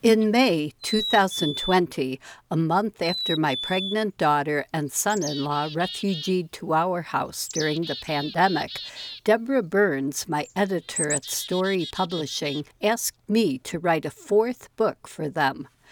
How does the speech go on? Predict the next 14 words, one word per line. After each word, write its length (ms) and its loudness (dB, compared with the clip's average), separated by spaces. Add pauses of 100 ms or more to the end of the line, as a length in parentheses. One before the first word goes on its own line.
(220)
The 140 2
title 640 0 (160)
would 200 0
be 200 2
One 300 -4
hundred 520 0
Plants 600 -4
to 120 -6
Feed 400 -4
the 80 -6
Birds, 580 -2 (320)
because 540 -2
this 280 4
book 260 -8